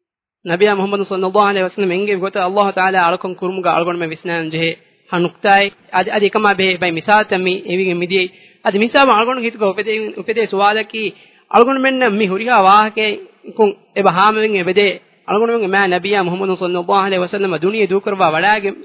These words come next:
gennevi Allah Taala ge mi din ege mi furihum go rakka teriko adi furihum ko koddebba fai enkama wanama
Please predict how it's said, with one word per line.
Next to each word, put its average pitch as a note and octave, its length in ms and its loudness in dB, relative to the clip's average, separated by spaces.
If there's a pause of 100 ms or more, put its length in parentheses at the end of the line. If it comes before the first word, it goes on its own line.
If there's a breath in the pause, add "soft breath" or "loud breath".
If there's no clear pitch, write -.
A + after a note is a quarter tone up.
(140)
gennevi G3 400 0 (360 loud breath)
Allah G#3+ 340 4
Taala G#3 460 2
ge F#3+ 100 -2
mi F3+ 100 -2
din G#3+ 340 -2
ege G3+ 240 -2
mi G3 100 -4
furihum G3 280 -6
go F#3 80 -8
rakka E3 440 0
teriko F3+ 280 -4
adi E3 140 -4
furihum G3 380 -4
ko F3+ 120 -4 (380)
koddebba F#3 520 0
fai D#3 140 -2 (260 soft breath)
enkama B3 380 -2
wanama A3+ 360 2